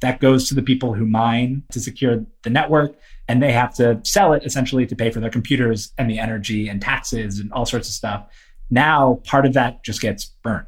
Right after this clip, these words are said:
And so theoretically, eth will have a decreasing supply, whereas Bitcoin has this kind of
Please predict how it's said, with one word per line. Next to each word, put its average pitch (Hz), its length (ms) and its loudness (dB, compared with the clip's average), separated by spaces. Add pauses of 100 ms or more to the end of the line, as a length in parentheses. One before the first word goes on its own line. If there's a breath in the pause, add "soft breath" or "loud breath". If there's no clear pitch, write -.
(120)
And 110 140 -4
so 113 260 0 (240)
theoretically, 143 680 4 (680 soft breath)
eth 170 220 4
will 143 140 4
have 120 180 2
a 107 120 -4 (200)
decreasing 131 480 2
supply, 110 420 0
whereas 104 240 -6
Bitcoin 107 560 -4
has 101 240 -4
this 101 140 -10
kind 107 180 -4
of 98 80 -8